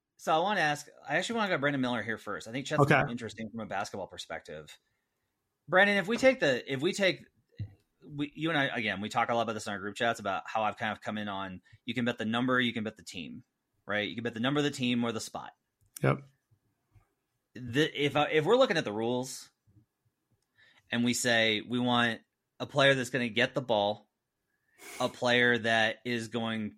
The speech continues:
Speaker 1: that went high, and a player that's gonna score. At thirteen to one, doesn't objectively Brandon Miller have to be the contrarian play here? He's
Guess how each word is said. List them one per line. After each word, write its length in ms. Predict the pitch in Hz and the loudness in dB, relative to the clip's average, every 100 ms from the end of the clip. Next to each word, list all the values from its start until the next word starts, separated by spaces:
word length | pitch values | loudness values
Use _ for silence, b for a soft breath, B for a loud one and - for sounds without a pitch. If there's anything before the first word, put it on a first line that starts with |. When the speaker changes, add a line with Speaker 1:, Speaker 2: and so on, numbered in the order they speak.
| 117 | -6
Speaker 1:
that 180 | 113 - 113 | -6 -6 -4
went 220 | 117 - | -4 -4
high, 560 | - 117 107 101 107 - | -2 0 2 0 -4 -10
and 120 | 113 113 | -8 -8
a 40 | |
player 360 | - 117 117 113 | -6 -2 0 -2
that's 180 | 110 | -4
gonna 180 | - 107 | -8 -8
score. 540 | 95 - 107 82 69 - - _ _ _ _ _ _ _ _ _ _ _ _ - | -8 -8 -8 -8 -12 -16 -20 _ _ _ _ _ _ _ _ _ _ _ _ -4
At 180 | 123 - | -4 -2
thirteen 560 | - 151 151 - 147 135 | 2 2 2 -4 -2 0
to 60 | 123 | 0
one, 520 | 98 98 104 107 107 - _ _ | -2 -4 -2 -4 -6 -12 _ _
doesn't 340 | 120 120 127 131 | 0 2 2 0
objectively 680 | 110 107 101 101 113 104 104 | -4 -4 -2 -2 -4 -4 -2
Brandon 340 | 107 107 104 | 0 0 -2
Miller 260 | 98 101 92 | -4 -4 -4
have 280 | - 98 - | -2 -2 -2
to 60 | |
be 100 | 101 | -6
the 100 | 98 | -8
contrarian 840 | 98 92 - 92 92 92 92 90 85 | -10 -12 -8 -4 -4 -4 -8 -10 -12
play 260 | - 92 | -8 -8
here? 360 | 90 92 92 95 _ _ _ _ | -6 -6 -6 -8 _ _ _ _
He's 240 | - 107 | -6 -4